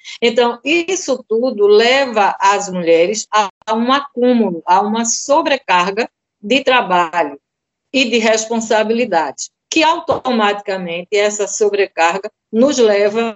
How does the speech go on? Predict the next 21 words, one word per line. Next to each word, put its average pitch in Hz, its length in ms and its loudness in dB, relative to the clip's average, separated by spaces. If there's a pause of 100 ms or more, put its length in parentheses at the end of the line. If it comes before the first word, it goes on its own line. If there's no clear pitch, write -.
(160)
a 214 120 0
um 226 120 0
adoecimento 220 800 0 (720)
e 180 100 2
a 196 60 2
necessidade 208 840 2
da 208 300 0
gente 208 280 -4
buscar 208 340 -4
o 196 60 0
serviço 208 540 -2
de 208 80 -4
saúde. 208 460 0 (440)
E, 220 100 2
ao 233 100 4
mesmo 226 380 0
tempo, 220 580 -6
nos 254 300 0
falta 185 600 -2
o 269 120 -2
tempo 226 560 -4